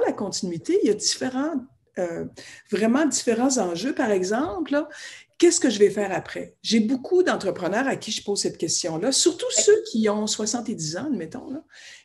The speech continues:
Speaker 1: puis qui n'ont jamais fait d'autre chose, puis ils disent, « Je vais jardiner. » Fait que là, moi, je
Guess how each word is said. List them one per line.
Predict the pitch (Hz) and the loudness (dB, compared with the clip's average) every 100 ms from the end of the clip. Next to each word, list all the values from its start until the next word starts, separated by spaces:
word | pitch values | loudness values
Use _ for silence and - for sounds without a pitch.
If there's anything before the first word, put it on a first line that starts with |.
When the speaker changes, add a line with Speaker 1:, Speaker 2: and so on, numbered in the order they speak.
| - | -16
Speaker 1:
puis | 214 | -4
qui | 226 | 0
n'ont | 208 | 2
jamais | 226 247 302 | 4 4 4
fait | - 214 | 0 -2
d'autre | 196 175 | 2 2
chose, | - 277 302 | 0 -4 -2
puis | 214 | -2
ils | |
disent, « | 220 247 | 0 0
Je | |
vais | 214 | 2
jardiner. » | 208 196 170 170 180 165 - | 2 2 0 -4 -4 -6 -8
Fait | 131 | -10
que | 196 | -4
là, | 190 | -4
moi, | 170 | 0
je | 180 | -2